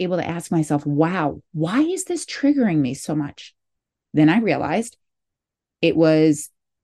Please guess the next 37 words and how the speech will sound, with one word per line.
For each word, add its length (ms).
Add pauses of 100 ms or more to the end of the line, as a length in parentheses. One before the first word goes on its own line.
(220)
I 260
was 220
nervous 680
to 180
step 360
out 320
and 160
be 120
vulnerable 560
and 160
share 260
my 160
story. 480 (340)
And 160
these 180
people 300
were 140
doing 240
it 140
so 160
effortlessly. 720 (460)
Or 500 (680)
I 160
was 220
nervous 560 (100)
that 800 (240)
I 160
didn't 420
know 200
how 180
this 240
would 140
go. 300 (680)
And 420
I 100
didn't 380
know 640